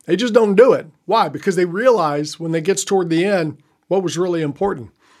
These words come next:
What was important in my life? In fact, Steve Jobs' daughter, uh, she wrote a book called Small Fry. And in the book, she says this. She talks about how Jobs finally apologized to her toward the end of his life.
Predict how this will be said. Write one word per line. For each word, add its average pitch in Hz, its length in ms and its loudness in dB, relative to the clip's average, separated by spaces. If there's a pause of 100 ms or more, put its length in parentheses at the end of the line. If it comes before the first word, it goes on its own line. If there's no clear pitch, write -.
(260)
What 214 120 6
was 196 160 2
important 202 380 2
in 139 60 -4
my 123 120 -6
life? 113 340 -16 (440)
In 151 80 -4
fact, 175 260 2
Steve 220 300 2
Jobs' 170 420 4
daughter, 151 500 2 (1000)
uh, 135 220 -2
she - 180 -2
wrote 196 180 4
a 165 60 4
book 175 180 0
called 143 220 0
Small 175 320 4
Fry. 113 380 -2 (440)
And 165 140 2
in 214 180 6
the 220 60 6
book, 175 280 4
she - 140 -2
says 165 320 2
this. 165 160 2
She 160 140 -6
talks 208 260 0
about 170 200 0
how 156 120 2
Jobs 151 640 0 (340)
finally 196 500 6
apologized 147 920 0
to 151 120 -2
her 139 480 -2 (380)
toward 180 320 2
the 165 140 6
end 156 160 2
of 139 80 0
his 131 160 0
life. 127 480 -10